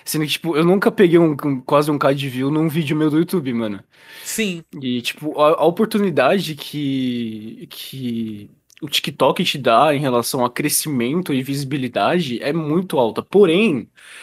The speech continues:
Speaker 1: porém, sempre tem um outro lado, né, velho? Tipo, mano, você não acha que se isso já não tá acontecendo, o que eu acho que tá acontecendo, vai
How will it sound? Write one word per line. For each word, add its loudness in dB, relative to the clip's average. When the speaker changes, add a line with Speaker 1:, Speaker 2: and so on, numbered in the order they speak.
Speaker 1:
porém, 6
sempre -4
tem 4
um 4
outro 4
lado, 6
né, 0
velho? -4
Tipo, -8
mano, -2
você -4
não 2
acha 0
que -6
se -2
isso 0
já 4
não 0
tá 0
acontecendo, -2
o -4
que -2
eu 8
acho 0
que -8
tá 0
acontecendo, 0
vai 2